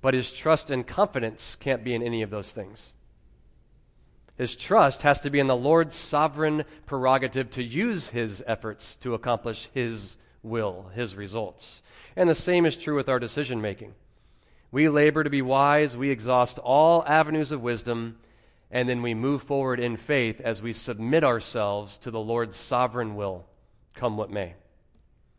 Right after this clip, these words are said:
Proverbs sixteen, verse nine. "The mind of man plans his way, but the Lord directs his steps."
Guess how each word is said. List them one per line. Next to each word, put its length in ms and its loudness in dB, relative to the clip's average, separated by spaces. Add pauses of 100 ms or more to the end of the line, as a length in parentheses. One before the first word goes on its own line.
(500)
Proverbs 340 2
sixteen, 460 -2
verse 200 -4
nine. 300 0 (800)
"The 100 0
mind 400 6
of 140 2
man 380 4
plans 380 0
his 180 -6
way, 220 -6 (880)
but 120 -8
the 80 -6
Lord 260 0
directs 380 -4
his 140 -8
steps." 460 -16